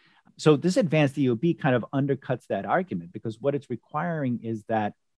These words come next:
automatically, when a patient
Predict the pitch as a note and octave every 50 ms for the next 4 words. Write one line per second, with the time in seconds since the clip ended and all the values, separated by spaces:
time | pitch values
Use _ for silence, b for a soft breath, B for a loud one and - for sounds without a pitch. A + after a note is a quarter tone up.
0 | _ _ _ _ _ _ _ _ _ _ _ - A2 B2 D3+ D#3+ C#3 A2+ A#2 C3
1 | C#3+ D#3 D#3 C#3 C3+ - F2 E2 D#2 D#2+ E2+ G2+ G#2 _ _ _ _ _ _ _
2 | _ - G2 F#2+ G2+ A#2 A#2+ B2+ C3+ C3+ C3+ C#3 C#3+ - A#2+ A2+ A2 A2 A2 A2
3 | A2 A2+ A2+ B2 B2+ C3 C3+ C3+ _ _ - A2+ A#2 C3 C3 - - A#2+ G#2